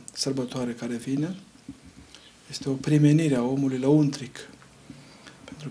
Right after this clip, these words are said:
că atunci când omul postește, din toate punctele de vedere, se purifică, se igienizează interior și altfel lucrează Duhul Sfânt în inima omului.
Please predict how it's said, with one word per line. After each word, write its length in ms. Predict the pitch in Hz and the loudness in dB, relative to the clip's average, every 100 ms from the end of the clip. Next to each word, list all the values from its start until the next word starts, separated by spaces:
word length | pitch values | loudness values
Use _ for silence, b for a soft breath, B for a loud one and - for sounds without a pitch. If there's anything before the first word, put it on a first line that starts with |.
| - 131 | -6 -4
că 80 | 127 | -4
atunci 240 | 123 135 | -4 -6
când 320 | - 135 123 | -2 0 2
omul 220 | 139 147 135 | 2 2 2
postește, 840 | - 156 - 147 147 - 175 180 - | 0 0 2 0 0 -4 -4 -4 -6
din 100 | 131 | -4
toate 220 | 143 139 | -2 -2
punctele 380 | 135 135 135 127 | 0 0 0 -4
de 100 | 127 | -6
vedere, 420 | 123 139 160 180 - B B B | -6 -4 -4 -6 -12 B B B
se 180 | B - | B 0
purifică, 640 | 143 147 160 147 139 123 117 - - - - - | 2 2 2 0 -6 -8 -10 -14 -20 -20 -20 -14
se 180 | - | -6
igienizează 680 | 135 131 135 127 135 147 135 | -4 0 0 2 2 2 2
interior 600 | 123 123 123 127 156 170 | -2 -4 -6 -2 -2 -2
și 300 | - 147 139 B B B B | -4 -6 -8 B B B B
altfel 280 | 151 147 151 | 0 2 0
lucrează 340 | 143 151 147 | 0 2 0
Duhul 300 | 139 147 143 | 0 -2 -2
Sfânt 320 | 135 143 131 | -4 -4 -4
în 80 | 127 | -6
inima 220 | 127 123 | -4 -4
omului. 380 | 127 123 120 - | -4 -4 -6 -8